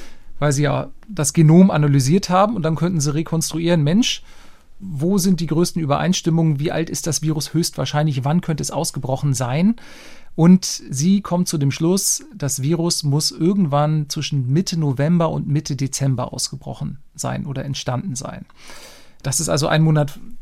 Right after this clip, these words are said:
bevor da in Wuhan auf dem Wildtiermarkt sich ganz viele Leute mit sars cov zwei angesteckt haben. Wie genau übertragen wurde,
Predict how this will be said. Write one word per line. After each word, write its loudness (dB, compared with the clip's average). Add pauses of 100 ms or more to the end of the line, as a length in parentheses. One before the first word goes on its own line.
bevor 0
da 2
in 0 (120)
Wuhan 0
auf -4
dem 0
Wildtiermarkt -2 (180)
sich -10
ganz -2
viele 0
Leute 0
mit 0
sars -4
cov -10
zwei -6
angesteckt -8
haben. -14 (580)
Wie 2 (160)
genau 2
übertragen -2
wurde, -2